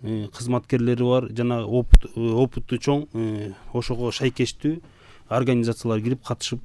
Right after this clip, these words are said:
э, утушуп атат. И анын ичинде быйылкыдан баштаганда, э, Рухи Мураста Горькийдин уландысы Авезовадан,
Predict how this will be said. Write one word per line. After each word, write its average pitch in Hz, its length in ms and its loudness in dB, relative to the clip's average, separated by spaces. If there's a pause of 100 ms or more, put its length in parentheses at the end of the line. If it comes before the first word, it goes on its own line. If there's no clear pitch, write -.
э, - 40 -6
утушуп 113 580 -4
атат. 151 200 -2
И 123 100 2
анын 120 280 2
ичинде 113 380 0
быйылкыдан 117 640 0
баштаганда, 110 560 -6 (480)
э, 101 320 -8 (120)
Рухи 135 340 0
Мураста 113 600 -2 (300)
Горькийдин 120 520 2
уландысы 123 680 2 (480)
Авезовадан, 113 720 0